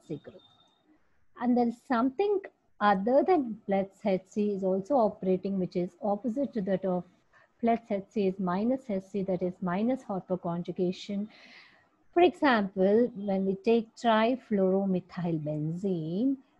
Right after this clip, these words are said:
this is an alpha carbon here. In the alpha position, there is a fluorine, which is more electronegative atom. So it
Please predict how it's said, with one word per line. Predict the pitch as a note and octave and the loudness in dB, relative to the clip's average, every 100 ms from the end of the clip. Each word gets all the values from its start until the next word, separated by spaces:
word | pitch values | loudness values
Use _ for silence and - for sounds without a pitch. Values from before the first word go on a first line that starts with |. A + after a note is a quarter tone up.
| - | -12
this | G3 F#3+ F#3 | -4 -2 -2
is | F3 | -4
an | E3+ E3 | -4 -4
alpha | E3 F3 B3+ C4 | -4 -2 0 2
carbon | A3+ F#3 F3+ E3+ E3 | 4 2 2 -4 -2
here. | E3 D#3+ F3 F#3 F#3+ | -4 0 0 0 -2
In | F3+ | -2
the | F3 | -2
alpha | F3 F#3 D4 | -2 0 -2
position, | - G3 F#3+ F#3+ G3 F#3 | -2 -2 -2 -4 -4 -2
there | F3 | -2
is | E3+ F3+ | -2 -4
a | E3+ | -6
fluorine, | G3 F#3+ G3+ A3+ B3 | -6 -4 0 2 2
which | F3+ | 0
is | F3 F3 | -4 -4
more | E3+ G#3+ | -4 -2
electronegative | C4 A3+ G3 - - F3 E3 D#3+ D#3 - F#3 F#3 - | 0 0 -2 -6 -8 -6 -4 -6 -6 -2 -2 -4 -8
atom. | F3 E3 F#3 F3+ F3+ | -6 -6 -6 -6 -4
So | F3 | -4
it | E3+ - | -4 -6